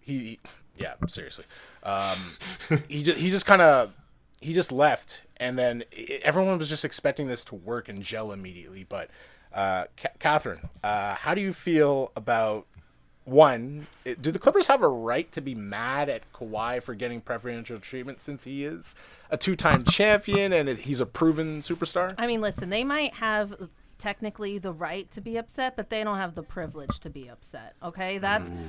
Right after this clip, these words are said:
Speaker 2: really what it is. Superstars across the league always get preferential treatment. Uh, like you said, Alan, he had preferential treatment in Toronto, but both the organization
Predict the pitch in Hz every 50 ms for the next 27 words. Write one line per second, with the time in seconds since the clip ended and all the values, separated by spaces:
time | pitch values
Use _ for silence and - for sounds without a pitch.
0 | - - - - 196 180 220 220 220 214 214 214 190 196 190 175 175 180 165 175
1 | 170 156 151 - - - _ - - - - _ - - - 269 277 285 - 311
2 | 302 - - 269 247 240 240 240 233 - 202 - - 226 208 214 - - - 247
3 | 226 214 214 208 202 202 196 - - - - - - - 202 214 214 226 220 233
4 | 226 - 233 220 - - - 220 202 - - - 190 185 180 175 - - 185 -
5 | - - 185 170 160 160 165 165 165 160 - - - - - - - - - -
6 | 190 190 185 180 190 196 202 208 220 233 233 254 254 - - 247 233 226 214 208
7 | 208 214 214 208 208 208 208 - - - - - - - - - - - - -
8 | 349 466 - 494 440 - - 320 302 294 - 285 277 269 - 285 254 - - 262
9 | 247 - 220 226 220 - - 208 202 - - - 190 185 185 180 175 165 143 143
10 | 143 - - - - - 175 208 220 196 180 - 240 262 311 311 - 294 285 262
11 | 220 226 226 233 226 220 214 202 - 185 180 190 190 - - 214 214 208